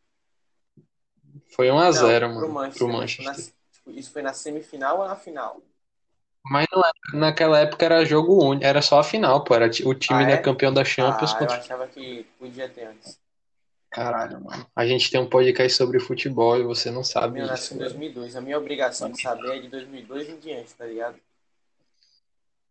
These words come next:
Speaker 1: Esse é o nível de conhecimento desse
Speaker 2: Ah, é?
Speaker 1: programa.
Speaker 2: Então, já que você é o P V C da vida aí,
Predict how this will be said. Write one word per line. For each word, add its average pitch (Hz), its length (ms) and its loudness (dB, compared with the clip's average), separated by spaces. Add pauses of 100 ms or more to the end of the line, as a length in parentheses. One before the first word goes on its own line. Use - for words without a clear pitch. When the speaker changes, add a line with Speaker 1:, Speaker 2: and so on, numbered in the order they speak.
(240)
Speaker 1:
Esse 135 260 0
é 139 60 4
o 135 40 2
nível 127 300 2
de 131 120 -2
conhecimento 123 680 -2
desse 117 200 0
Speaker 2:
Ah, 127 40 2
é? 147 60 6
Speaker 1:
programa. 110 400 0
Speaker 2:
Então, 147 180 -4
já 151 100 0
que - 120 -14
você 147 200 -8
é 143 40 -2
o 135 80 -6
P 143 160 -12
V 139 160 -12
C 139 200 -12
da 135 140 -6
vida 135 220 -12
aí, 147 220 -12